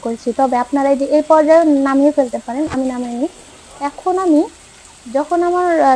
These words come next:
রান্নাটা হয়ে হয়ে আসবে, তখন আমি জিরার গুঁড়া দিয়ে দেবো, গরম মশলার গুঁড়াটা দিয়ে দেবো। ব্যাস, আমি কিন্তু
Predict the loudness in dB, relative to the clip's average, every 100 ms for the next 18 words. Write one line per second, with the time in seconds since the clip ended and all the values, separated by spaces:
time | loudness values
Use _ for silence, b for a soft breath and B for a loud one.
0 | 2 0 0 -2 -2 4 4 6 4 4
1 | 2 -2 -4 -4 -6 -20 -14 -8 -6 -6
2 | -4 0 0 -2 -8 -20 -20 -12 -4 -2
3 | 0 -2 -2 -4 -4 -4 -4 -4 0 2
4 | 2 0 -2 -4 -4 -4 -2 -4 -6 -6
5 | -4 -4 -6 -8 -10 -18 -16 -12 -2 0
6 | 0 0 0 0 -2 0